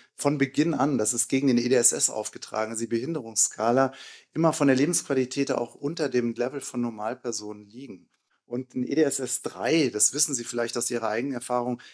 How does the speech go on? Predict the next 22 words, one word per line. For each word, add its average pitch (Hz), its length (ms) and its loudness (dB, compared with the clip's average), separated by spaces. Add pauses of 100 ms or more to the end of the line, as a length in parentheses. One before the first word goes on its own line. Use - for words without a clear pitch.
(140)
ist 127 160 0
jetzt 143 160 4
eine 135 100 2
Situation, 135 800 2
wo 117 380 2 (480)
man 120 400 4
auch 185 220 0
noch 139 100 2
nicht 120 180 2
unbedingt 135 320 2
von 117 160 -2
außen 139 400 2
sieht, 147 300 -6
dass 120 220 0
da 113 260 2
irgendwelche 123 480 -2
Störungen 135 480 0
vorhanden 101 420 -10
sind. 110 180 -12
Aber 113 160 0
Sie 117 160 -8
sehen, 139 360 0